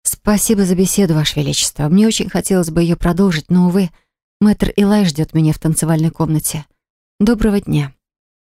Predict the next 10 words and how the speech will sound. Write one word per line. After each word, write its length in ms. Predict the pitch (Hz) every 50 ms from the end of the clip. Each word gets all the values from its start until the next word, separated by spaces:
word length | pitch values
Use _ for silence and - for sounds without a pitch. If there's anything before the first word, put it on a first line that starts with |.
| _ _ _ _ _ _ -
И 80 | 208
быстрее, 520 | 196 196 214 - - - 202 202 190 180 -
пока 460 | - 165 165 - - 180 170 165 160
демоница 540 | 143 165 165 170 170 170 165 160 - - 165
не 120 | 160 160 160
опомнилась, 540 | 156 - - 202 196 175 165 156 156 143 -
помчалась 680 | - 165 160 156 156 - 202 196 170 151 147 - -
вниз 200 | - 156 147 -
по 160 | - - 156
лестнице. 600 | 151 165 170 160 - - 143 131 - - - -